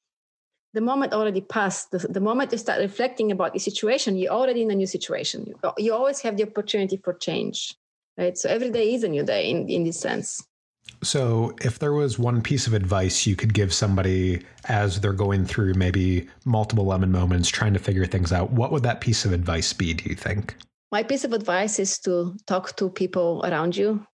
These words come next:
Speaker 1: uh, to turn around and to look at the, at your, uh, friends, at your coworkers, at your neighbors, um, and, um,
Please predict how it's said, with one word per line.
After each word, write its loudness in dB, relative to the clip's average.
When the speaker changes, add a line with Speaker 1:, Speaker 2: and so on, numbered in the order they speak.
Speaker 1:
uh, 0
to -4
turn 0
around 0
and -2
to -2
look -2
at -2
the, -4
at -4
your, 0
uh, -4
friends, 0
at -6
your -2
coworkers, -2
at -6
your -2
neighbors, -2
um, 0
and, 0
um, 0